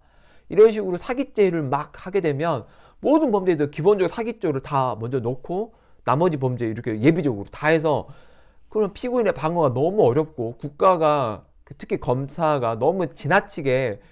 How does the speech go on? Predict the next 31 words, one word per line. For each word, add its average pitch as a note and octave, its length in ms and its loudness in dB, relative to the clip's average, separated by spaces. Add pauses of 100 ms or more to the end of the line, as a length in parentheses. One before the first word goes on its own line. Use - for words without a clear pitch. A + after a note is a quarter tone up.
(320)
공권력을 D3+ 500 0
남용하는 D3 580 0
걸로 A#2 280 -6
볼 - 100 -10
수 - 260 -14
있습니다. A2 540 -8 (280)
특히 - 180 -12
이 - 20 -4
사건 F3 280 -2
경우에는 A#2+ 260 -6
주의적 E3 340 -2
사기의 E3 320 -2
무죄에 B2 380 0
대해서 A#2+ 340 -2
상고까지 D#3+ 580 -6
해가지고 A#2 380 -8
결국은 B2 480 -6 (1200)
상고 F3 220 -8
기각됐죠. B2+ 680 -8 (340)
이런 G#3+ 320 4
경우에는 F3 640 2
방어권 G3 480 0
행사에 D#3+ 520 -2
큰 C4+ 440 -8
문제가 C3+ 380 -2
있고 A#2 460 -6 (360)
특히 G#3 420 -6
이럴 E3+ 220 2
경우에는 D3+ 400 0
이제 A#2+ 100 -6
변호사에게 C#3+ 1040 0